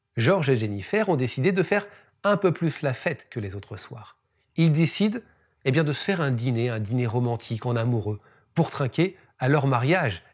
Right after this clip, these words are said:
et à leur futur. C'est vrai que finalement, depuis le début du voyage, ils n'ont pas eu vraiment l'occasion de le faire, de se retrouver un peu tous les deux. Ce soir, ce soir-là, ce sera le cas. Après le repas, George et Jennifer vont croiser trois hommes,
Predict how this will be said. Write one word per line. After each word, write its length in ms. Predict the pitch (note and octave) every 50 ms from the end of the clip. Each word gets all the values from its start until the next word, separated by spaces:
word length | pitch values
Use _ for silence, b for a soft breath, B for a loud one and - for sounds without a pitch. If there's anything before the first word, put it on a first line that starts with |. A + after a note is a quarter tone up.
| b -
et 120 | D3+ C#3+
à 60 | C3
leur 200 | C3 B2 A2+ -
futur. 340 | - B2 A2+ - - G#3+ C#3
C'est 100 | - A#2+
vrai 140 | G#2+ C3 D3
que 100 | - G#2+ F#2+ b b b b b b
finalement, 580 | - - C3 B2 A#2+ A2+ A#2+ C3+ C#3+ C3 A2+ G2
depuis 260 | G#2 A2 - - C3+
le 60 | A#2
début 240 | A2 B2 A#2 A#2 B2
du 100 | A2 A2+
voyage, 440 | G#2 A#2 A2+ A#2+ C3 C3+ A2+ - b b b b b b -
ils 100 | A#2 A2+
n'ont 140 | A2+ A#2+ A#2+
pas 140 | - B2+ B2
eu 100 | B2+ B2
vraiment 400 | A2 G#2+ A#2+ B2 B2+ B2+ C3 B2+
l'occasion 400 | A2 A2 A2 B2 A#2 G#2 A2+ A2+
de 40 | G#2+
le 100 | G#2 G2
faire, 280 | - - D3 E3 E3+
de 80 | D#3+ B2+
se 80 | - -
retrouver 300 | C3 - - B2 B2 A#2
un 80 | A2+
peu 80 | G2+ A2+
tous 140 | - - G2+
les 80 | G#2+
deux. 200 | G2+ C#3+ G3+ G3+ B B B B B B B B
Ce 200 | B - - D3
soir, 440 | B2 - - D#3+ F#3+ F#3+ - - _ _ _
ce 100 | - -
soir-là, 480 | G#2+ - - G2+ A2 D3 G3 G#3+ - _ _ _ -
ce 100 | - C3+
sera 180 | - - -
le 60 | A2 -
cas. 160 | - A#2+ - _ _ _ _ _ _ _ _ _ _ _ -
Après 340 | - C#3 C3+ - - C#3+ A#2
le 60 | G2+
repas, 600 | G2 G#2 G#2 F#2+ - G3 C4 E4 - _ _ _ _ _ _ _ _ _ _ _ -
George 440 | G#2 G2 C3 C#3+ B2 G#2 - - - -
et 100 | A2+ A2+
Jennifer 500 | G2+ A2+ G2+ G#2 G2+ - - A3 A#3+ G#3
vont 140 | E3+ F3 E3+
croiser 400 | F3 - F#3 F3+ F3 F3+ A#3 A3
trois 360 | - - - G3+ F#3+ D3+ C#3+
hommes, 240 | A#2 G2+ G2 F2+